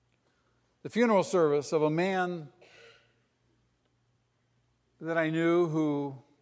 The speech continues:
consistently resisted becoming a Christian. Nothing his Christian friends, Christian family,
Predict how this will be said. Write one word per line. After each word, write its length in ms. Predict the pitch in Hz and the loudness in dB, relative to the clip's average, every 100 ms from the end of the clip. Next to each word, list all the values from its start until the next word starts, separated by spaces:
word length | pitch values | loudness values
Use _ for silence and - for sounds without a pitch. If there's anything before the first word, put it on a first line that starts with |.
| _ _ - | _ _ -8
consistently 1200 | 175 165 - - 214 - 180 165 135 123 113 120 _ _ _ _ _ _ _ _ _ _ _ _ _ _ | -6 -6 -6 -4 -4 -4 -8 -10 -10 -12 -12 -16 _ _ _ _ _ _ _ _ _ _ _ _ _ _
resisted 680 | 135 135 107 170 - 175 131 | -10 -8 -6 -8 -6 -10 -10
becoming 400 | 131 - 147 135 | -12 -10 -10 -10
a 40 | |
Christian. 480 | 123 131 107 - 107 _ _ _ _ _ _ _ _ _ _ _ _ _ _ _ _ _ _ _ _ _ _ _ _ _ _ _ _ _ _ _ _ _ _ - | -10 -14 -16 -20 -20 _ _ _ _ _ _ _ _ _ _ _ _ _ _ _ _ _ _ _ _ _ _ _ _ _ _ _ _ _ _ _ _ _ _ -10
Nothing 400 | 147 190 202 196 | 0 0 0 -4
his 240 | 170 143 | -4 -6
Christian 420 | - 180 160 160 135 | -4 -4 -4 -10 -10
friends, 1120 | 165 170 180 185 190 160 - - - - - | -6 -4 -4 -6 -10 -12 -16 -16 -18 -20 -18
Christian 340 | - 147 - 131 | -12 -12 -10 -14
family, 960 | - 170 175 175 170 180 175 170 165 | -8 -6 -6 -6 -10 -12 -16 -18 -20